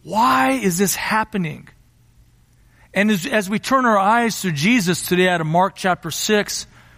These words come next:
I'm hoping that focus on the Lord becomes even clearer today. Because this is exactly what the disciples were going through in Mark chapter six, verse forty-five to fifty-six.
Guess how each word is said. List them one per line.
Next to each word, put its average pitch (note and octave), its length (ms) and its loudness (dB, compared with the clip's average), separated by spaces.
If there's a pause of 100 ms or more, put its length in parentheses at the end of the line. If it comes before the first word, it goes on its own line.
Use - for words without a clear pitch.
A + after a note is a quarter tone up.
(640)
I'm F#3+ 140 2
hoping C#4 240 2
that A#3+ 260 4
focus B3 480 -2
on G#3 100 2
the F#3 80 0
Lord G3 360 2
becomes F#3 520 -2
even G3 280 0
clearer G3+ 400 2
today. C#3 400 -4 (500)
Because G3+ 420 0
this B3+ 240 0
is G3+ 100 -4
exactly F#3+ 920 0 (360)
what F3+ 160 0
the F#3+ 80 0
disciples G3 580 -2
were E3 100 0
going F3+ 280 2
through E3+ 300 2
in D#3 120 0
Mark F3+ 280 2
chapter F#3 360 -4
six, - 460 -4
verse D#3+ 280 -2
forty-five F3 680 -2
to D3+ 80 -14
fifty-six. D#3+ 840 -4